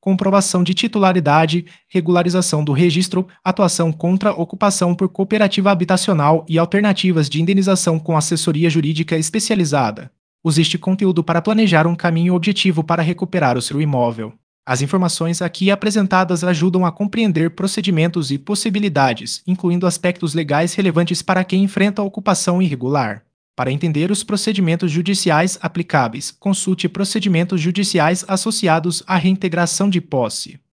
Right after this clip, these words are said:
H T T P S T G O Bezerra ponto A D V ponto B R, reintegrar caude posse contra ocupante de máfia, procedimentos judiciais, principais conclusões, reúna provas, fotos,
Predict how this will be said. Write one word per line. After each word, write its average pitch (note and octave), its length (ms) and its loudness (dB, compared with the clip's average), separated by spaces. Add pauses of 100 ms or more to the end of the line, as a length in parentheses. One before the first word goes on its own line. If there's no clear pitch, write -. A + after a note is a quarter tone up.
(200)
H A#2+ 200 -2
T C#3+ 80 -4
T F3 100 -4
P F3 100 -2
S F3+ 260 0
T G3 140 -2
G G3+ 60 -2
O G3+ 40 0
Bezerra D#3 460 0
ponto D#3 400 -2
A C#3+ 80 4
D D#3 120 -2
V C#3+ 40 -16
ponto D#3 260 -4
B D#3 120 -2
R, F3 160 2
reintegrar E3+ 560 0
caude D3 340 0
posse D#3 260 -2
contra F3+ 300 -2
ocupante E3+ 480 -2
de D3+ 100 -2
máfia, E3+ 300 0
procedimentos F#3 640 0
judiciais, F3+ 580 0
principais G3 600 -2
conclusões, E3+ 640 -2
reúna F#3 320 0
provas, F#3 380 -2
fotos, D#3 560 -4